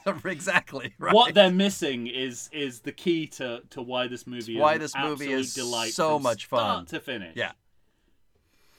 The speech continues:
Speaker 1: All right, we did it.
Speaker 2: <laughs> Now we need to retire, I think.
Speaker 1: Yeah.
Speaker 2: <laughs> Just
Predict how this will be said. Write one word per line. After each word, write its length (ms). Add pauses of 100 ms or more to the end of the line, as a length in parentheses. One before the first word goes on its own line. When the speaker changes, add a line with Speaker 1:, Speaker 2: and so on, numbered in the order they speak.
(880)
Speaker 1:
All 200
right, 480 (300)
we 140
did 260
it. 160 (840)
Speaker 2:
<laughs> 60 (360)
Now 160
we 220
need 220
to 100
retire, 480
I 100
think. 160
Speaker 1:
Yeah. 360 (300)
Speaker 2:
<laughs> 260 (120)
Just 240